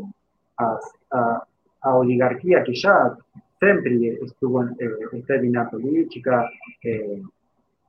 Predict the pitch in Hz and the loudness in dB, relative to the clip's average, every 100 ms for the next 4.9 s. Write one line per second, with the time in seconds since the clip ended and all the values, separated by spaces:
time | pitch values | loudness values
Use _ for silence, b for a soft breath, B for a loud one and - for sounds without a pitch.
0 | _ _ 139 139 127 117 120 110 - 104 | _ _ -6 -2 0 0 0 -2 -4 -12
1 | - _ _ - 131 131 147 185 175 - | -16 _ _ -4 -2 0 0 0 0 0
2 | 170 - 139 139 131 135 151 165 160 151 | -2 -2 -2 0 2 2 4 4 4 4
3 | 143 139 131 _ _ 117 113 110 - 131 | 2 0 -4 _ _ -2 -2 -4 -4 -2
4 | 147 156 151 131 131 135 131 127 120 | 6 6 8 4 4 2 2 0 -2